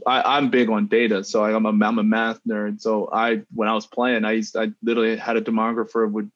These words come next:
get the market data that I needed for specific markets when I didn't have the time to actually, I want these specific parameters.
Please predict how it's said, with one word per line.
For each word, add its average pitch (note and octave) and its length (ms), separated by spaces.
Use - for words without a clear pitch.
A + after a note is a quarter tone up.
get B2 240
the B2+ 60
market A2+ 420
data A#2 260
that A2 160
I A2+ 120
needed A2+ 480
for C3 260
specific A2 540
markets A#2 680
when A#2+ 160
I A#2 80
didn't A2 220
have A2 240
the G2+ 80
time B2 420
to G2+ 100
actually, A#2 300
I A#2+ 60
want B2 280
these B2 240
specific A2+ 540
parameters. A#2 720